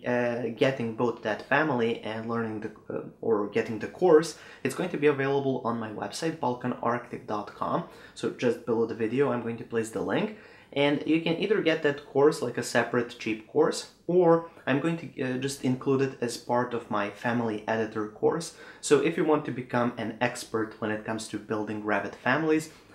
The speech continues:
that's the course to check out, and this is the family that I'm going to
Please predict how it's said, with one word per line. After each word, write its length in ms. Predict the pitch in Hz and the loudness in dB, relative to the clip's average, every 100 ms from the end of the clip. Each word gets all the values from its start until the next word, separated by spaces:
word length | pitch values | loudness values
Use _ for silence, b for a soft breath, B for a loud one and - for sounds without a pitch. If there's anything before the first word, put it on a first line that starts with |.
| B | B
that's 240 | 135 113 - | 0 0 0
the 100 | 110 | -8
course 360 | - 113 104 | -4 -4 -4
to 100 | - | -10
check 280 | 101 - 101 | -10 -12 -2
out, 320 | 131 147 147 - | 2 2 0 -6
and 200 | 123 117 | -4 -4
this 180 | 107 117 | -6 -8
is 60 | |
the 80 | 110 | -8
family 380 | - 110 104 101 | -6 -6 -6 -6
that 180 | 98 101 | -8 -8
I'm 160 | 101 | -10
going 180 | 101 101 | -10 -12
to 140 | 98 | -12